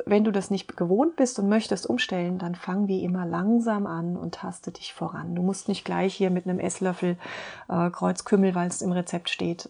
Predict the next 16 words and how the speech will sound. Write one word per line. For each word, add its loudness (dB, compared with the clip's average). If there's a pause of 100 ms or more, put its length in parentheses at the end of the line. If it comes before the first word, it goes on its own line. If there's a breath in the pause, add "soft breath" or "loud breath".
würzen 0
oder, -2
äh, -12
Kreuzkümmel 0
geht 2
vielleicht 0
noch. -4
Ja, 0
also -2
pass -6
einfach -4
auf. -8 (440 loud breath)
Gerade 12
auch 8
in, 2
in, 0